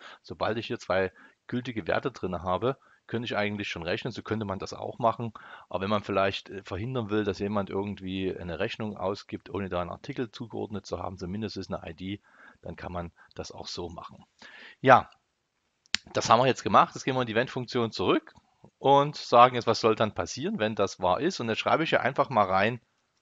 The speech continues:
rechnen. Okay, die Rechnung selber schauen wir uns dann noch an.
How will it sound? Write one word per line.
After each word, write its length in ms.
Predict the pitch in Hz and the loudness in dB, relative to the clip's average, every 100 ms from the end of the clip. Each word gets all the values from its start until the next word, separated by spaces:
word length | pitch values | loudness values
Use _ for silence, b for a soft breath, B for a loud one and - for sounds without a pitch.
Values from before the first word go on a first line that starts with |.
| _ _ _ _ - | _ _ _ _ -8
rechnen. 540 | 87 92 - 87 80 - _ _ _ _ _ _ _ _ _ _ _ _ _ _ _ _ _ _ _ _ _ _ _ _ _ _ _ _ - | -4 -4 -4 -6 -6 -18 _ _ _ _ _ _ _ _ _ _ _ _ _ _ _ _ _ _ _ _ _ _ _ _ _ _ _ _ -20
Okay, 420 | - - 131 151 | -8 4 4 4
die 120 | 127 | 0
Rechnung 280 | 101 120 127 | 2 2 2
selber 300 | 110 104 127 | 6 6 6
schauen 220 | - 110 | 4 4
wir 60 | 107 | 4
uns 160 | 104 - | -2 -2
dann 160 | 92 | -2
noch 160 | 80 - | -4 -2
an. 220 | 120 | -2